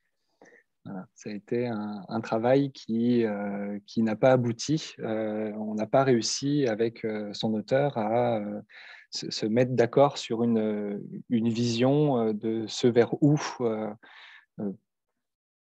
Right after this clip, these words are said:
devrait, euh, conduire le livre. Voilà. Sur, euh, des éléments d'opacité, des éléments stylistiques qui étaient, euh,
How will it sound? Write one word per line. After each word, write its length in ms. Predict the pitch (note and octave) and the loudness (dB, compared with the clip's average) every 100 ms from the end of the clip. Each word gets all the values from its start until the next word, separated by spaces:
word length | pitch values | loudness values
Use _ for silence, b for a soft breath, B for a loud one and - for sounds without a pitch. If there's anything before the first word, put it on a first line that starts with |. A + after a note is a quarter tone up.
| _ | _
devrait, 540 | G#2+ C#3+ C3 B2 C3+ - | 6 6 8 4 4 0
euh, 500 | D3 A#2 A2 G#2+ G#2+ | 0 2 4 4 0
conduire 480 | G#2+ B2+ A2+ A#2+ B2 | 0 -2 2 4 4
le 120 | A#2 | 4
livre. 280 | G#2+ F#2 - _ _ _ | 0 -2 -10 _ _ _
Voilà. 280 | G#2+ G#2+ F#2 _ | -14 -12 -14 _
Sur, 400 | - - A#2 G#2+ | -16 -8 -6 -2
euh, 160 | G#2+ A2 | -2 0
des 760 | A2 G#2+ G#2+ G#2 - A2+ A2+ | 0 2 0 -2 0 2 4
éléments 300 | A#2+ B2 B2+ | 4 4 4
d'opacité, 880 | B2+ B2+ B2+ - C#3 - B2+ C3+ C3+ | 2 4 4 2 -4 0 2 2 0
des 220 | B2 A2+ | -2 -4
éléments 240 | A2+ A#2 A#2 | -2 -2 -4
stylistiques 800 | - B2 B2 - C3 C3+ - - | -6 -4 -4 -4 -2 -2 -6 -16
qui 460 | - G#2 A#2 A#2+ A#2 | -8 -4 0 2 2
étaient, 720 | A2 G#2+ G2 A2 A2+ A2+ A#2 | 2 0 0 2 4 6 6
euh, 220 | A2 G#2 | 4 0